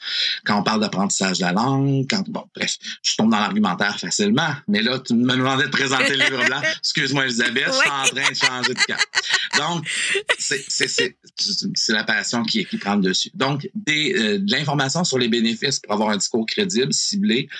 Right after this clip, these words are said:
Speaker 1: plus étoffé encore s-, de, dans la mesure du possible. T'as l'équipe de l'Université Laval avec Madame Valérie Peters aussi, qui avait travaillé avec la Coalition,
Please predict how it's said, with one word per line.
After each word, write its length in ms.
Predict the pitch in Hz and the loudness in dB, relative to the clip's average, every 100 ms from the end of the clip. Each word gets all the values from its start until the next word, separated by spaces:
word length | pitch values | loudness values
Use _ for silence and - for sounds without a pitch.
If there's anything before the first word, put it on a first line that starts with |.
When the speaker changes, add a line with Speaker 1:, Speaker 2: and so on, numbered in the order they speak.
| - - _ - | -16 -18 _ -2
Speaker 1:
plus 280 | 160 165 139 | 0 2 0
étoffé 400 | 127 113 - 131 | 0 0 0 2
encore 420 | 120 110 123 127 | 2 2 0 0
s-, 240 | - - - | -2 -4 -4
de, 120 | 101 | -4
dans 160 | 92 101 | 0 2
la 60 | 104 | 2
mesure 240 | 101 104 | 2 2
du 80 | - | -2
possible. 480 | - 76 - 95 - - - - | -2 -2 0 0 -2 -4 -4 -2
T'as 80 | - | 0
l'équipe 300 | 123 127 165 | 0 0 0
de 80 | 139 | 2
l'Université 460 | 127 123 120 - 127 | 2 2 2 2 0
Laval 240 | 110 123 | 2 2
avec 160 | 135 117 | 0 0
Madame 280 | 120 117 | 2 2
Valérie 360 | 113 113 104 117 | 2 2 2 0
Peters 600 | 120 113 139 151 151 139 | 0 0 2 2 0 -2
aussi, 300 | 101 135 143 | -2 -2 0
qui 100 | 123 | 0
avait 160 | 101 98 | 0 0
travaillé 360 | 113 101 104 | 0 2 2
avec 160 | 127 127 | 2 0
la 80 | 110 | 0
Coalition, 680 | 120 113 107 - 147 143 | 2 2 2 2 2 2